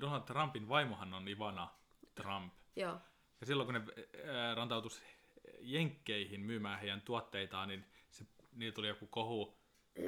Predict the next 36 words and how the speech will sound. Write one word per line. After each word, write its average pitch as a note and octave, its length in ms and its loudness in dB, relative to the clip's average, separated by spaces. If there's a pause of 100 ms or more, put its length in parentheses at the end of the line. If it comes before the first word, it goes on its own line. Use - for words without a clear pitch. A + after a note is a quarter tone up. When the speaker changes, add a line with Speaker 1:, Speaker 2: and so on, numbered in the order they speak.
Speaker 1:
oikeusjuttu A2 680 2
siitä G2 400 2 (420)
Speaker 2:
Aa. C4+ 260 -2
Speaker 1:
brändistä, B2 640 4
kun G2 100 -6
ne G2 60 -4
käytti G2+ 320 -4
Ivana-brändiä, G#2 1120 0
Speaker 2:
Joo. G#2 240 2
Speaker 1:
joka - 240 -4
oli F#2 160 -2
tän F#2+ 340 -2
nimi. G2 340 -4 (300)
Speaker 2:
Aa. F#3+ 480 -2
Speaker 1:
Ja F3+ 60 -6
sit - 140 -16
se G2+ 100 -8
haastettiin F#2+ 460 -4
oikeuteen. F2+ 480 -4
Tämmönen C#3+ 320 4
on G2 80 -2
jäänyt F#2 260 -2
niinku F2+ 240 -8
tästä - 440 -2
Speaker 2:
Okei. F2 300 0 (220)
Speaker 1:
brändistä. F3 240 -6
Speaker 2:
Joo, F#3 80 0 (120)
tommosesta G3 380 -2
mä A3+ 80 4
en E3 80 0
oo D#3+ 60 -4
sit - 220 -12
taas - 160 -12
kuullut G3 300 -6
yhtään. G3+ 280 -12 (240)
Speaker 1:
Joo. A2+ 280 2